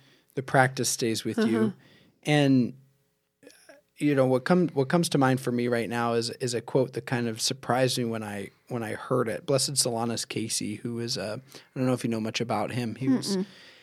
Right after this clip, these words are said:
Speaker 1: he ended up being just a porter for the monastery where he served. He was not smart enough to, uh, be a priest, and so there was debate about whether he should be ordained, and they did allow him to be ordained, but all he could do was say Mass.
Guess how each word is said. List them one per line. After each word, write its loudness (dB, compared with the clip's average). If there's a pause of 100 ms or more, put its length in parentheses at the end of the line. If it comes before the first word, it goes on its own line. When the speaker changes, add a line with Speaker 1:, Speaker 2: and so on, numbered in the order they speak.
(1040)
Speaker 1:
he 6
ended 6
up 8
being 8
just 2
a 8
porter 6 (200)
for 4
the 0
monastery 2
where 2
he -4
served. -2 (120)
He 0
was 4
not 2
smart 2
enough 0
to, 0 (340)
uh, -18 (640)
be 8
a 10
priest, -2
and -2
so 0
there 2
was -2
debate 0
about 0
whether 0
he -4
should -4
be -2
ordained, -4
and -6
they -4
did 2
allow 2
him 2
to -10
be -2
ordained, -2
but -6
all 0
he -2
could -8
do -4
was -4
say -2
Mass. -4